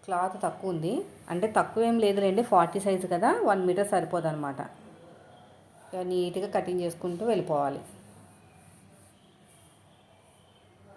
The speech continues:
పొడుగు వచ్చేసి పదకొండున్నర ఇంచులు అయితే తీసుకోవాలండి. ఖచ్చితంగా పదకొండున్నర ఇంచులు తీసుకోవాలి పొడుగు. పదకొండున్నర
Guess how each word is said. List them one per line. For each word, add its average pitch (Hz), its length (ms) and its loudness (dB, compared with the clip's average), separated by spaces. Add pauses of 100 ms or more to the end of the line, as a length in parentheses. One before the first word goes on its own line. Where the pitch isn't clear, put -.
(340)
పొడుగు 220 280 4
వచ్చేసి 247 360 4
పదకొండున్నర 196 580 4
ఇంచులు 185 260 2
అయితే 220 140 2
తీసుకోవాలండి. 185 680 2
ఖచ్చితంగా 196 580 -2
పదకొండున్నర 165 560 2
ఇంచులు 160 220 -4
తీసుకోవాలి 160 420 -2
పొడుగు. 165 380 -2 (4000)
పదకొండున్నర 185 580 2